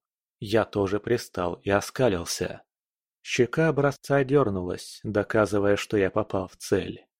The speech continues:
Вот только не хотел я никогда княжеский венец с головы отца сдернуть. Но кто-то постоянно его настраивает на то, что хочу.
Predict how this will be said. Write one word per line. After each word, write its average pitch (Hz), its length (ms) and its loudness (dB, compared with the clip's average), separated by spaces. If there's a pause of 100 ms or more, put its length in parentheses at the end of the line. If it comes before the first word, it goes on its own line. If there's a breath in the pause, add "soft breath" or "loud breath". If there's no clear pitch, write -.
(720)
Вот 104 420 0
только 127 360 2
не 135 120 -2
хотел 143 500 0
я 110 120 2
никогда 120 540 0
княжеский 117 640 -2
венец 123 560 -2
с 113 100 -18
головы 127 440 2
отца 117 420 0
сдернуть. 98 640 -2 (380)
Но 123 180 0
кто-то 107 340 -2
постоянно 101 760 0
его 107 220 2
настраивает 113 880 0
на 104 120 0
то, 101 180 0
что - 220 -2
хочу. - 640 -2